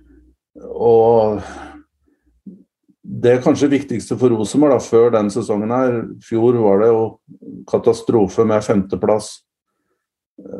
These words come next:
Det er ikke godt nok for Rosenborg, og det har vært liksom sånn, og det har også kommet billig unna med det. Det har vært trenersøken i hver eneste sesong. Altså, så har det vært liksom trenerjakt fra juli og ut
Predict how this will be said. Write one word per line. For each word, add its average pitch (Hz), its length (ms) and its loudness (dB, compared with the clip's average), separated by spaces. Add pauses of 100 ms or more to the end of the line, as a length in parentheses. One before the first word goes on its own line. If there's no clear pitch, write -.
(120)
Det 110 100 2
er 107 180 4
ikke 110 160 -4
godt 101 220 -2
nok 110 180 -2
for 117 180 2
Rosenborg, 123 540 -2 (140)
og 107 160 -2
det 113 80 4
har 113 100 4
vært 107 200 -2
liksom 113 240 -4
sånn, 104 400 0 (1500)
og 104 140 -2
det 127 80 6
har 135 80 4
også 151 240 0
kommet 123 300 0
billig 117 340 2
unna 95 200 0
med 101 120 0
det. 139 140 2
Det 120 80 4
har 123 100 4
vært - 380 -4 (260)
trenersøken 101 1040 0 (100)
i 113 200 -4 (760)
hver 110 540 0 (100)
eneste 98 400 0
sesong. 117 380 0 (260)
Altså, 107 240 0 (1300)
så 113 220 0
har 117 100 2
det 110 100 4
vært 104 220 0
liksom 104 240 0
trenerjakt 98 720 0
fra 104 320 2
juli 98 340 2
og 101 220 2
ut - 300 -10